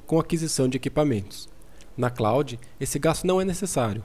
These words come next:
pois a infraestrutura a ser utilizada será fornecida pela empresa provedora da solução, o que representa uma redução de custos significativa para o departamento.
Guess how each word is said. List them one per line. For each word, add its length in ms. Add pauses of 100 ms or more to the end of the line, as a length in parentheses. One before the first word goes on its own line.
pois 180
a 60
infraestrutura 720
a 40
ser 200
utilizada 580
será 220
fornecida 640
pela 220
empresa 360
provedora 540
da 100
solução, 500 (480)
o 80
que 120
representa 580
uma 140
redução 360
de 120
custos 340
significativa 800
para 220
o 40
departamento. 760